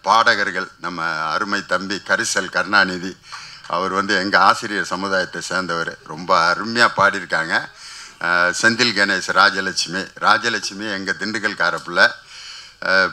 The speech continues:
புதுக்கோட்டையை சேர்ந்த செந்தில் கணேஷ், அது வந்து என்னை பிரபலியப்படுத்திய ஊர்.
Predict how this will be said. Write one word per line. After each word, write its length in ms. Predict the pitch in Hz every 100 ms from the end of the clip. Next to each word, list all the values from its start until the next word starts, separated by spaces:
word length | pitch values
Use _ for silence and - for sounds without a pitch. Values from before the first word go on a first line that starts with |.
| -
புதுக்கோட்டையை 580 | 123 117 127 120 107
சேர்ந்த 640 | 95 98 101 98 95 87 85
செந்தில் 340 | 98 104 110 92
கணேஷ், 500 | 90 85 82 95 - -
அது 240 | 87 92
வந்து 300 | 101 107 110
என்னை 200 | 98 98
பிரபலியப்படுத்திய 1000 | 92 87 - 110 113 120 104 95 85 90
ஊர். 400 | 82 90 95 82